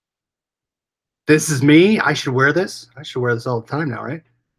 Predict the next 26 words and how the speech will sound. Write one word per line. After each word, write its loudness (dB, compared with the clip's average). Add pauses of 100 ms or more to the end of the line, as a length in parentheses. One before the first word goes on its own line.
(760)
Boy 0
Scout -4
gone -2
wrong. -4 (400)
Look -12
at -8
that. -6 (600)
That's -8
awesome. -2
Boy -2
Scout -4
gone 0
wrong -2
with -6
my -8 (460)
John -4
Deere 2
hat, -4 (200)
with -4
my 0
scrambled 0
eggs 0
on -2
the -6
brim. -8 (1800)
Oh, 2